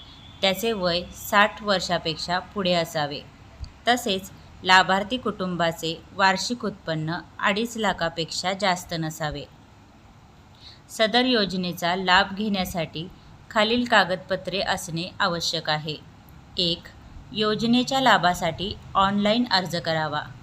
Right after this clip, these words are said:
दोन, लाभार्थ्याचे आधार कार्ड किंवा रेशन कार्ड असावे. तीन, महाराष्ट्र राज्याचे अधिवास प्रमाणपत्र किंवा महाराष्ट्र राज्यातील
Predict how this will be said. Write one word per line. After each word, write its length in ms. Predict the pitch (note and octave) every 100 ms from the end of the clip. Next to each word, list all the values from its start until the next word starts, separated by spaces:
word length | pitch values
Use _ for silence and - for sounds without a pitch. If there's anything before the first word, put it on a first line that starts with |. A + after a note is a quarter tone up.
| - - -
दोन, 340 | D#3+ F3+ E3 F#3+ - - - -
लाभार्थ्याचे 880 | G3+ G3 G3 G#3+ A#3+ A3+ G3+ F#3+ - -
आधार 340 | F#3 G#3 G#3+
कार्ड 340 | A3+ G#3+ F#3 E3+ F#3 - -
किंवा 340 | B3 G#3 G#3 A3 -
रेशन 340 | F#3+ G3+ G#3+
कार्ड 280 | G3+ F3 E3
असावे. 460 | F#3 F3 E3 D3+ D3+ - - - - - -
तीन, 260 | G#3+ F3+ F#3+ G#3 - - -
महाराष्ट्र 580 | G#3 G#3+ A3 A3+ A#3 C4
राज्याचे 680 | B3 F#3 D#3+ F3 E3+ F3 - -
अधिवास 520 | G3 G3 G#3+ A3 A#3+ -
प्रमाणपत्र 760 | G3+ F3+ E3+ D#3+ E3+ - D#3+ F#3+ - -
किंवा 320 | B3 A3+ F#3+ G3 - -
महाराष्ट्र 540 | F#3+ G3+ G#3 G#3 A#3+
राज्यातील 640 | A#3 F#3 F3 E3 D#3+ F#3+